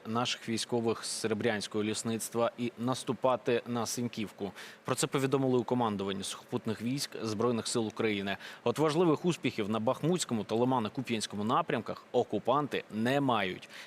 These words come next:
Крім того, росіяни застосовують штурмові групи так званого добровольчого корпусу. Його перемістили з південного напрямку. Залучив ворог і особовий склад морської піхоти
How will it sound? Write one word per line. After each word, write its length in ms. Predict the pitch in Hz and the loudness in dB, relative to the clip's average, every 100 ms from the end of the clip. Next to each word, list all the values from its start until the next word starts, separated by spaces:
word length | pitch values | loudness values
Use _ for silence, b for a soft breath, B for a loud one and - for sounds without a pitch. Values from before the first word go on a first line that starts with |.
| B | B
Крім 160 | 160 | 2
того, 240 | 160 196 143 | 4 4 4
росіяни 460 | 120 - 139 135 | 2 4 2 2
застосовують 760 | 104 110 - 127 - 120 110 98 | 0 -2 0 -2 0 2 2 2
штурмові 440 | - 120 135 143 | 0 2 2 4
групи 500 | 151 143 151 151 156 156 | 4 4 2 2 0 0
так 180 | 143 127 | -2 -2
званого 540 | 107 135 156 143 139 143 B B - | 2 2 4 4 2 0 B B 0
добровольчого 920 | 143 156 151 135 156 180 165 147 151 | 2 4 2 4 2 2 2 0 0
корпусу. 640 | - 113 - 101 - 85 B B | 2 0 0 -6 -6 -8 B B
Його 220 | 123 135 147 | 2 2 2
перемістили 720 | 123 123 120 - 175 156 120 | 2 2 2 2 4 4 2
з 80 | - | -2
південного 540 | - 139 127 127 113 104 | 0 2 4 2 0 0
напрямку. 520 | 87 92 92 - 92 | -2 -4 -6 -8 -6
Залучив 440 | 113 127 139 165 139 | 0 2 2 2 4
ворог 300 | 143 147 127 | 4 2 2
і 40 | |
особовий 460 | 127 113 123 127 120 | 2 2 2 4 2
склад 280 | - 131 123 | 2 0 2
морської 440 | 127 117 - 127 117 | 0 0 2 0 0
піхоти 640 | 123 - 147 208 - | -2 -4 0 0 0